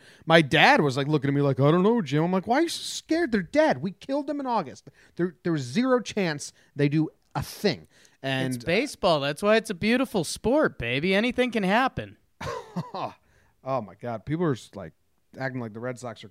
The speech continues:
Speaker 1: gods. They suck. They're done. They've been dead since August.
Speaker 2: They died this weekend, and we, uh, we,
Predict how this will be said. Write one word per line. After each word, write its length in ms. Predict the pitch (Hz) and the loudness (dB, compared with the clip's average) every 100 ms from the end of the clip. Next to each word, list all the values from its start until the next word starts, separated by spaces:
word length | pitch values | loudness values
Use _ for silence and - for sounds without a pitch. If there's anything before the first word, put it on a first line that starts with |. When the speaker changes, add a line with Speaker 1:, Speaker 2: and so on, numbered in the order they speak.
| 101 | _
Speaker 1:
gods. 540 | 110 127 113 - - _ _ _ | -4 -2 -2 -6 -16 _ _ _
They 100 | 127 | -6
suck. 340 | 120 170 - - _ _ _ | -2 -2 -4 -20 _ _ _
They're 100 | 117 | -4
done. 240 | 123 98 - _ _ _ _ _ _ - | -4 -4 -14 _ _ _ _ _ _ -10
They've 140 | 110 | -2
been 200 | 107 151 | 0 2
dead 260 | 143 139 117 | 2 0 -2
since 220 | 127 107 | -8 -8
August. 460 | 98 85 - - - _ _ _ _ _ | -10 -12 -18 -20 -20 _ _ _ _ _
Speaker 2:
They 120 | 151 | 0
died 440 | 151 165 175 175 156 | 2 6 8 8 4
this 200 | 156 151 | -4 -2
weekend, 600 | 170 - 160 156 151 139 | -4 0 0 2 -2 -6
and 240 | 135 135 | -8 -4
we, 260 | 139 139 139 | -2 0 0
uh, 320 | 135 131 131 | -2 -2 -4
we, 300 | 135 139 143 | -6 -4 -4